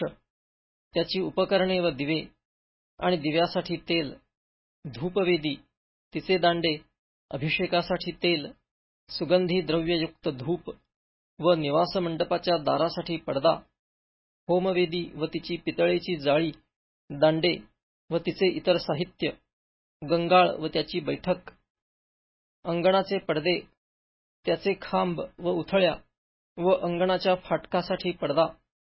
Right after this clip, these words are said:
निवासमंडप व अंगण ह्यांच्यासाठी मेखा व तणावे, पवित्र स्थानात सेवा करण्यासाठी कुशलतेने विणलेली वस्त्रे आणि याजक ह्या नात्याने सेवा करण्यासाठी अहरोन याजकाची पवित्र वस्त्रे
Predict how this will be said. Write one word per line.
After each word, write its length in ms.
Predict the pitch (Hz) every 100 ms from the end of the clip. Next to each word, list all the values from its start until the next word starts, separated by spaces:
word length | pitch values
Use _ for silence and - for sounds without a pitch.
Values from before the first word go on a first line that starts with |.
| _ _ _ _ _
निवासमंडप 880 | 147 151 180 185 190 180 175 175 -
व 120 | 156
अंगण 440 | 170 - 165 170 185 -
ह्यांच्यासाठी 720 | - 151 147 180 185 185 185
मेखा 380 | 170 151 147 -
व 320 | 180 - 160 170 -
तणावे, 340 | 175 190 165 165 _ _ _ _ _ _ _ _ _ _ _
पवित्र 340 | 180 170 175 196
स्थानात 420 | - - 185 180
सेवा 400 | - - 165 175
करण्यासाठी 680 | 180 180 180 175 180 - 175 - _ _ _ _ _
कुशलतेने 600 | - 147 196 190 190 190
विणलेली 480 | 180 160 175 175 170
वस्त्रे 460 | 147 143 - 175 165 - _ _ _ _ _
आणि 260 | - 170 160
याजक 380 | 160 156 196 185
ह्या 220 | 156 180
नात्याने 460 | 180 175 180 180
सेवा 340 | 175 - 156 170
करण्यासाठी 720 | 175 175 175 170 170 180 170 - _ _
अहरोन 420 | 165 160 170 185
याजकाची 680 | 175 160 160 175 175 - 165
पवित्र 440 | 160 143 160 -
वस्त्रे 460 | 151 143 - 180 180